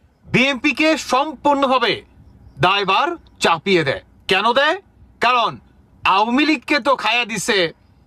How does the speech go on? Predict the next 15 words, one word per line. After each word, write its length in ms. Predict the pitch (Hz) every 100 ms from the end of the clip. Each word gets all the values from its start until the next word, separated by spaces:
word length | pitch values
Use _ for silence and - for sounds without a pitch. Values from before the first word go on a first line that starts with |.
| _
এখন 260 | 165 190 233
ভাবছে 360 | 190 175 254 208
যে 360 | 214 190 123 - _ _ -
বাংলাদেশ 500 | 202 214 220 208 -
থেকে 380 | 262 294 320 403 - _ _ -
বিএনপিকেও 760 | 220 269 254 302 311 220 147 - _ _
একটু 320 | 220 - -
একটু 180 | 160 180
করে 240 | 277 277 311
খাইয়ে 320 | - 185 214
দেওয়ার 220 | 208 247
চেষ্টা। 500 | 254 220 - 127 98 _ _ _ -
আপনার 420 | 226 277 262 214 - _ _ _ _
ফেব্রুয়ারি 520 | 220 254 285 269 262
মাসে 520 | 226 220 285 240 147